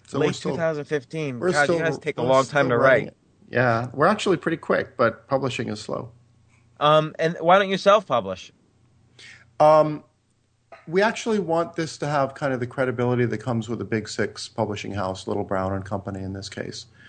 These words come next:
Speaker 1: um, because we
Speaker 2: Okay.
Speaker 1: want mainstream media to kind of take it seriously. We know how to reach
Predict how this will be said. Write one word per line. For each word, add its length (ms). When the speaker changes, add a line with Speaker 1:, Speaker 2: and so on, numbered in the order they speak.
Speaker 1:
um, 240
because 340
we 80
Speaker 2:
Okay. 80
Speaker 1:
want 240
mainstream 480
media 340
to 100
kind 240
of 80
take 180
it 100
seriously. 760
We 180
know 240
how 260
to 400
reach 600